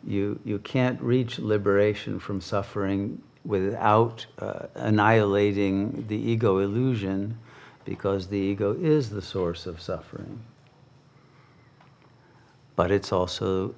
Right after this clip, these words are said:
the source of the crumbs of jouissance that the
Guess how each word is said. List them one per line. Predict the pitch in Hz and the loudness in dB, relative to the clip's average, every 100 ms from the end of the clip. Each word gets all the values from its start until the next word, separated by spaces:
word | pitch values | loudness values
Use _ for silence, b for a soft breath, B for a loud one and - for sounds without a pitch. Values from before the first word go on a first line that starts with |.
| 135 | -6
the | 98 | -6
source | - 104 87 92 - | -4 -2 0 -2 -2
of | 98 92 101 | -4 -4 -4
the | 92 85 | -4 -6
crumbs | - 110 95 95 95 92 | 0 2 4 4 2 0
of | 95 87 | -2 -2
jouissance | 90 95 92 87 - 135 135 110 104 - - | -4 -2 -2 -2 2 6 6 6 2 -2 -6
that | 95 90 90 - | -2 -2 -4 -6
the | 101 87 | -6 -6